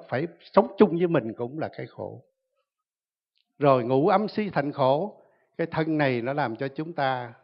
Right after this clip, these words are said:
khổ nhiều điều như thế. Thì chúng tôi nghĩ rằng, à, đa số quý vị ở đây đều là lớn tuổi hết rồi. Quý vị đã trải nghiệm qua cái cuộc đời của mình. Từ lúc sanh ra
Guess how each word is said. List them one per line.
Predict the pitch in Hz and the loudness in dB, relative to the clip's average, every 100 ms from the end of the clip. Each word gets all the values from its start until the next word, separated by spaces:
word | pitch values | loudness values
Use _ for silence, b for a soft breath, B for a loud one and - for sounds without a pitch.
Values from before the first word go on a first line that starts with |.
| _ | _
khổ | - 131 131 175 | -4 0 2 4
nhiều | 156 123 | 4 4
điều | 120 104 | 0 -4
như | 98 113 | -4 -8
thế. | 131 131 - _ _ _ _ _ _ _ _ _ _ _ - | -8 -8 -12 _ _ _ _ _ _ _ _ _ _ _ -4
Thì | |
chúng | 139 202 | 2 8
tôi | 190 | 8
nghĩ | 170 165 | 10 8
rằng, | 175 143 139 139 | 8 6 4 2
à, | 131 131 127 127 b b b b | 2 2 0 -4 b b b b
đa | 156 165 160 | 8 8 8
số | - 190 220 226 | 8 10 10 8
quý | 208 | 4
vị | 151 127 | 4 4
ở | 156 | 2
đây | 151 147 151 - _ _ _ _ _ _ _ _ _ _ _ _ _ - | -2 -4 -8 -16 _ _ _ _ _ _ _ _ _ _ _ _ _ -10
đều | 143 143 | -2 2
là | 131 | 2
lớn | 120 151 214 - | 2 2 0 -2
tuổi | 127 156 | 0 0
hết | 165 175 | 0 -4
rồi. | 117 - - _ _ _ _ _ _ _ _ _ 156 | -6 -10 -20 _ _ _ _ _ _ _ _ _ 0
Quý | |
vị | 170 151 | 4 6
đã | 143 151 | 6 4
trải | 123 117 170 | 2 4 2
nghiệm | 190 131 127 143 160 | 4 6 6 4 0
qua | 165 156 | 0 0
cái | 175 - | -4 -4
cuộc | 127 139 | -4 -2
đời | 127 104 | -4 -4
của | - 131 | -6 -8
mình. | 117 90 _ _ _ _ _ _ _ _ _ _ - | -8 -12 _ _ _ _ _ _ _ _ _ _ 0
Từ | 143 131 | 4 6
lúc | 170 | 4
sanh | - 190 170 | 2 2 2
ra | 156 160 156 | 4 6 6